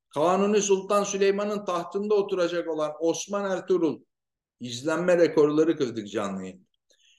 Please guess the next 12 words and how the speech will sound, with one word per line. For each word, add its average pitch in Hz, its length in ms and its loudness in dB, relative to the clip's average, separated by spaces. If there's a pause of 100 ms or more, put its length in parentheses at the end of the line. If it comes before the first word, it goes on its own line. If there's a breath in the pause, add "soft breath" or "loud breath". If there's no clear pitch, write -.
(180)
Kelimesi 202 640 6
kelimesine 196 640 4
ne 202 160 2
dedi 156 220 2
biliyor 160 200 -6
musunuz? - 380 -16 (1900)
"Türk 254 340 4
olarak 170 460 6
doğdum, 175 520 6
Türk 247 340 2
olarak 170 380 4
öleceğim. 107 340 -10